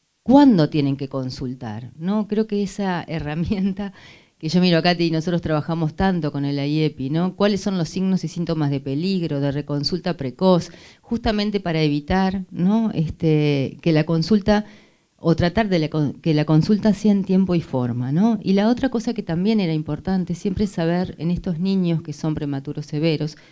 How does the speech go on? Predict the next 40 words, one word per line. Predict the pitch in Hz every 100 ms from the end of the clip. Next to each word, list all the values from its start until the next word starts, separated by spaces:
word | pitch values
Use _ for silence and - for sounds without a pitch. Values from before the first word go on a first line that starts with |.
| _ -
no | 214
solamente | 226 196 196 190
el | 170
peso | - -
al | 143 120
nacer, | 120 - 127
sino | 165 196
el | 214
peso | - 214 - 240
con | 196
el | 156
que | 147
se | 147
van | 147 147
de | 127
alta, | 120 113 104 139 _ -
¿no? | 185 240 - - - - _ -
Eh, | 160 156 -
al | 151
igual | 156 165
que | 180
la | 170
alimentación, | 156 151 147 135 - 156
como | 160 151
bien | 143 143
decía, | 139 - 147 143 139 -
este, | 143 - 151
Fernanda, | - 156 170 156 160 180
porque | 160 139 143 143 120 -
no | 160 156 165
olvidemos | 175 165 165 170 202 214
que | - 143
el | 135
crecimiento | 139 127 147 160 165 151 143
pulmonar | 151 143 143 147 165 185 185
va | 139 147 147 147 165
de | 156
la | 139
mano, | 143 151 170
¿no? | 151 147 202